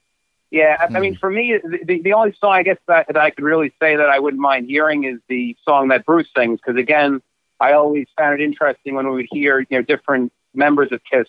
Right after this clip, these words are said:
Speaker 1: singing different songs. So for, for me personally, I would probably have to go with the last song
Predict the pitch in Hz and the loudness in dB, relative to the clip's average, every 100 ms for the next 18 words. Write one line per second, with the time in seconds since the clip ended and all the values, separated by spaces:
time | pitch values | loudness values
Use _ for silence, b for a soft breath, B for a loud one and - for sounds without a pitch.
0 | - 135 131 120 113 _ _ _ _ _ | -2 0 0 -2 -4 _ _ _ _ _
1 | - 226 - 120 - 180 143 127 - 143 | -4 -4 -2 -6 0 2 4 2 0 2
2 | 139 131 - 160 - 156 151 - 170 170 | 2 0 -6 -8 -4 -4 -4 -2 -2 0
3 | - 160 - - 143 139 135 - 151 135 | 0 0 -2 -6 -2 0 0 0 2 2
4 | - 143 135 127 135 147 147 - 120 | -2 -2 0 0 2 2 0 -2 -4